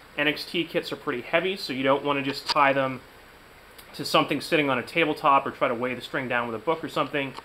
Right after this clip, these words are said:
You need to make sure both ends of your string are very secure, because we don't want your Lego kit to fall to the floor and get smashed.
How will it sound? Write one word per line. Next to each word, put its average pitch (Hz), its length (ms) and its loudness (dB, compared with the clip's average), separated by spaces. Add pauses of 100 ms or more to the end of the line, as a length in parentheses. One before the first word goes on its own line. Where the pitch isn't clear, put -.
(360)
You 135 60 -6
need 131 100 -2
to 131 60 -2
make 127 200 -2
sure 123 180 -6
both 190 340 0
ends 165 180 2
of 139 60 -4
your 139 80 -2
string 139 300 -2
are 127 40 -4
very 135 220 0
secure, 139 380 -2
because 120 260 -8
we 117 80 -6
don't 123 240 -2
want 120 160 -6
your 127 80 -6
Lego 143 300 4
kit - 240 -8
to - 60 -20
fall 117 200 2
to 117 80 -4
the 110 60 -14
floor 113 320 -8
and 113 100 -10
get 110 100 -10
smashed. - 420 -12